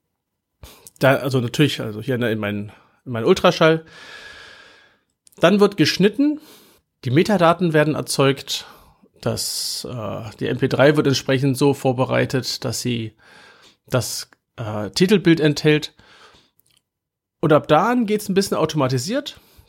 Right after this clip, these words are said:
denn sobald ich das Ganze, oder auch während ich speichere, aber am, wenn die endgültige M P drei Datei gespeichert ist, landet das Ganze in meiner Cloud und von dort aus geht es dann mit wenigen Klicks durch Auphonic durch. Auphonic schiebt mir das direkt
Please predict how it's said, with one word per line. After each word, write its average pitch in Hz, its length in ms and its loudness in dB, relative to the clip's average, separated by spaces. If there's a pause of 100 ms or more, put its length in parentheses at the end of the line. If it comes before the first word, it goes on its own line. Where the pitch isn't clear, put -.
(100)
denn 180 440 0 (140)
sobald 165 460 2
ich 202 160 -2
das 156 160 -2
Ganze, 147 440 -2
oder 123 120 -6
auch - 100 -8
während 135 240 4
ich 123 80 -8
speichere, 131 460 -4
aber 113 160 -6
am, 123 340 -8
wenn 123 140 -14
die 131 80 -8
endgültige 175 460 4
M 156 80 2
P 160 80 -2
drei 139 260 4
Datei 135 300 -4
gespeichert 147 500 -4
ist, 175 320 -8 (1040)
landet 202 280 2
das 185 140 0
Ganze 175 360 2
in 156 80 2
meiner 127 240 4
Cloud 147 540 0 (260)
und 160 120 -6
von 160 240 -2
dort 202 340 2
aus 196 460 -2 (160)
geht 180 180 -4
es 202 160 0
dann 170 420 0 (500)
mit 151 180 -2
wenigen 190 400 4
Klicks - 560 -2 (180)
durch 139 200 -2
Auphonic 185 420 2
durch. 180 400 0
Auphonic 147 400 0
schiebt 151 220 -2
mir 135 40 2
das 127 120 0
direkt - 480 -2